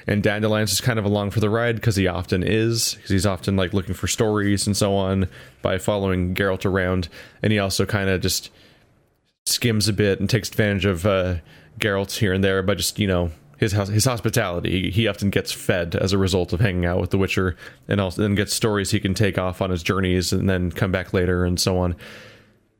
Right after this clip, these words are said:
So they're out, they're going further and further. They hear about this devil that's been a problem.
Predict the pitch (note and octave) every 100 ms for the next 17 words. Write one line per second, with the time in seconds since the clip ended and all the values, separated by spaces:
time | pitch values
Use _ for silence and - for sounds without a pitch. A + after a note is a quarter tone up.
0 | _ - A#2 C3 D3 - A#2 C3+ C3 C#3
1 | C3+ - A2+ A2 G#2+ G2+ C3 B2 A2+ G#2
2 | G2+ G#2+ E2 F2+ F2 A2 G#2+ G2 E2+ F2
3 | F2 E2+ - F2+ E2 G2+ F2+ - E2+ E2